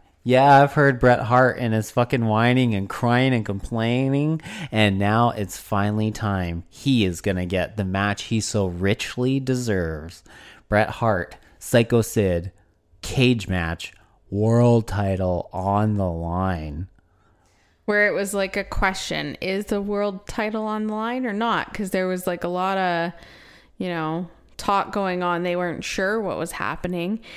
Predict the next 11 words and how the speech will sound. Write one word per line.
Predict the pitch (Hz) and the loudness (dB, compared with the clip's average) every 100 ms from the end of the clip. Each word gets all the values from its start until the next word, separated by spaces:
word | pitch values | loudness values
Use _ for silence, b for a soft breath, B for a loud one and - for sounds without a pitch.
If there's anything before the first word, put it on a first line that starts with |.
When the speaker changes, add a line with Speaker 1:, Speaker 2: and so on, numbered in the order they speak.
| B B B _ | B B B _
Speaker 2:
Now | 180 185 | -10 -8
apparently | 190 - 185 185 - 185 175 | -4 -4 -4 -6 -8 -8 -8
it | - | -10
is. | - 175 202 180 160 - 185 - - - - - _ - | -10 -10 -8 -8 -8 -10 -10 -12 -12 -16 -20 -20 _ -14
Speaker 1:
Officially | - 151 143 147 143 143 | -2 0 2 4 6 8
official. | 143 - 151 143 - 113 110 104 - - | 6 8 6 6 6 6 6 2 -4 -4
It | 127 123 | 2 4
is | 127 | 4
a | 127 | 2
title | 123 131 127 113 | 0 -2 -2 -4
match. | 104 101 101 101 - - | -6 -6 -6 -8 -14 -20